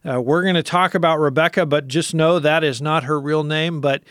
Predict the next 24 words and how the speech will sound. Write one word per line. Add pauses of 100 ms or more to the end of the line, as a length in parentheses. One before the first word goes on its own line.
(240)
if
you
pray
for
her
and
her
work, (280)
uh,
God
knows
exactly
who
you're
talking
about.
So
we
wanna
encourage (240)
you
to
do
that.